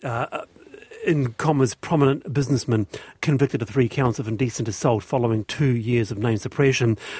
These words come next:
Wallace was one of the New Zealand arts sector's most notable philanthropists, a founding patron of the Auckland Theatre Company, N Z Opera, New Zealand Ballet, to name a few. And while Wallace's public naming has come as a relief to those in the arts community,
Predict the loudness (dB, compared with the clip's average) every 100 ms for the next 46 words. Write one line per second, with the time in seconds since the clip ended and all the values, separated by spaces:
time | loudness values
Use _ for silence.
0 | -2 2 2 0 -2 2 2 0 0 0
1 | 2 2 0 -12 -20 -2 0 4 2 2
2 | 0 0 0 -4 -4 -4 0 0 0 -2
3 | -2 0 2 2 0 -2 0 0 -2 -2
4 | -4 -2 -2 -4 -6 -10 -18 -8 -2 2
5 | 4 2 0 0 0 0 0 2 2 0
6 | -2 -16 -20 _ 2 2 0 0 0 _
7 | -2 0 2 0 0 0 2 0 0 _
8 | _ 2 4 4 2 0 0 -2 -2 -10
9 | -2 0 2 2 2 2 0 0 0 2
10 | 0 -2 -6 -6 -2 2 2 0 -4 -10
11 | -12 -16 -4 0 4 4 4 2 0 0
12 | -2 -6 -4 -2 0 2 2 0 0 -4
13 | -2 -2 0 2 4 2 0 0 2 2
14 | 0 -4 -4 -2 -4 -4 -4 -2 0 0
15 | -2